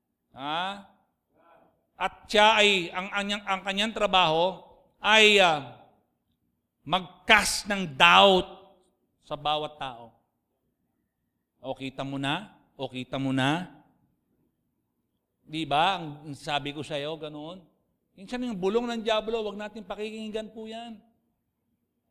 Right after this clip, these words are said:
Ganito ang gawin mo, kapatid, kapag ka ikaw binubulungan ng diablo,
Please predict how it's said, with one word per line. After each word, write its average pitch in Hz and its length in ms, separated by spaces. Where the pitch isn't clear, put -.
Ganito 226 320
ang 233 160
gawin 214 240
mo, 208 80
kapatid, 190 480
kapag 175 300
ka 190 100
ikaw 175 220
binubulungan 156 580
ng 139 80
diablo, 127 320